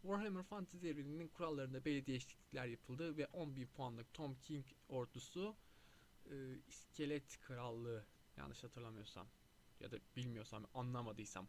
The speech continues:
Warhammer hakkında çok geniş bir bilgim yok, şimdi yalan söylemeyeyim. Ee, Warhammer şey, on bin puanlık Tom King ordusunun değersiz olduğunu söylemiş ishid lideri. Ve hani buna saldırma tehditleri savurmuş.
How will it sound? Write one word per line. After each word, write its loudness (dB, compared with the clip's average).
Warhammer 2
hakkında -4
çok -6
geniş -2
bir -2
bilgim -2
yok, -4
şimdi -4
yalan -2
söylemeyeyim. -4
Ee, 2
Warhammer 0
şey, 0
on 2
bin 4
puanlık -2
Tom 0
King 0
ordusunun 0
değersiz 0
olduğunu 2
söylemiş -2
ishid -8
lideri. 0
Ve 2
hani 0
buna 0
saldırma 4
tehditleri 4
savurmuş. 2